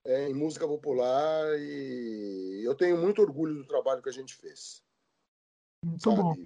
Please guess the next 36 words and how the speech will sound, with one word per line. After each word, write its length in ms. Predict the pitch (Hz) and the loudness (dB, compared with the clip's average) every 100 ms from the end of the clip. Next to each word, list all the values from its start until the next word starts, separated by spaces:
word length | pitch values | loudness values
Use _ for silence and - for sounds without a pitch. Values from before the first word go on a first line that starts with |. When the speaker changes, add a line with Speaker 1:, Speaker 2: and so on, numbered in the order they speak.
| - - - | -12 -16 -10
Speaker 1:
Que 140 | - 190 | -4 4
continua 420 | 214 214 208 208 | 6 8 12 12
fazendo, 540 | 214 190 151 135 90 | 12 6 6 4 0
né? 120 | 95 | -8
A 40 | 95 | -6
gente 200 | 101 104 | -8 -10
continua, 600 | 120 104 120 113 101 92 - | -10 -6 -2 0 0 -2 -2
tamo 180 | 127 | 2
ainda 260 | 131 139 131 | 4 6 4
fazendo 360 | - 113 117 104 | 2 0 0 -4
show 300 | - 113 107 | 2 4 4
aí, 520 | 107 104 98 92 85 | 4 0 0 -2 -2
algumas 540 | 87 101 107 95 87 | -2 -2 -2 -2 -4
coisas 280 | - 139 139 | 4 6 6
pra 160 | - 98 | 2 -2
lançamento 480 | 101 - 104 101 98 | 0 0 -2 -4 -4
da 100 | 101 | -6
Caixa, 560 | - 127 151 151 139 - _ _ _ - _ _ _ | 2 4 4 2 -6 -18 _ _ _ -20 _ _ _
que 80 | - | -4
é 40 | 120 | 2
relativamente 800 | 120 113 - 110 113 117 113 131 | 6 6 4 0 2 2 0 4
recente, 680 | 151 - 180 196 208 - - _ - | 4 6 6 6 2 -6 -16 _ 0
<clears throat> 840 | 151 127 101 - _ _ _ _ | 2 2 -2 -10 _ _ _ _
né? 260 | 135 147 160 | 6 10 10
Não 160 | 160 | 6
sei 160 | 170 160 | 0 -2
como 140 | 151 147 | 2 2
é 60 | |
que 60 | 143 | 2
vai 140 | 143 | 0
ser 120 | 139 | 0
o 40 | 151 | -2
futuro, 360 | 143 - 175 | -4 -6 -2
mas 160 | 175 180 | 0 2
eu 80 | 175 | 2
tenho 240 | 185 180 | 2 4